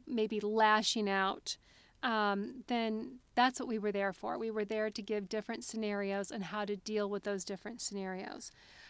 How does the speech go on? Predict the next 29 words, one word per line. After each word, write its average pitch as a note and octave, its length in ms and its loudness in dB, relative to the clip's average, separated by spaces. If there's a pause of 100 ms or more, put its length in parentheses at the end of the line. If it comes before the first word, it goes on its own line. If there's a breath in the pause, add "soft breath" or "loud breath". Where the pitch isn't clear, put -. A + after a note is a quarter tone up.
(180 loud breath)
Uh, A3 300 2
so G#3+ 580 4 (280)
she's A3 300 -2
right, G3+ 520 0 (120)
and G#3+ 460 -2
we A#3+ 240 4
will A3+ 200 2
get G#3+ 220 0
on G#3 320 2
that. - 520 -4 (200)
So G3 540 2
you A3+ 360 0
just A#3+ 440 0
wait A#3+ 360 2
for G#3 320 0
it. G3 80 2
It's B3 220 -2
coming C4 400 4
soon, A3+ 440 2
okay? A#3 500 4 (280 loud breath)
I'm A#3 120 2
gonna G#3+ 200 2
reach C#4+ 320 4
out B3+ 240 6
to D4 120 4
him, A#3+ 360 2 (380 loud breath)
uh, G#3+ 220 6
this D#4+ 340 6
week E4 400 2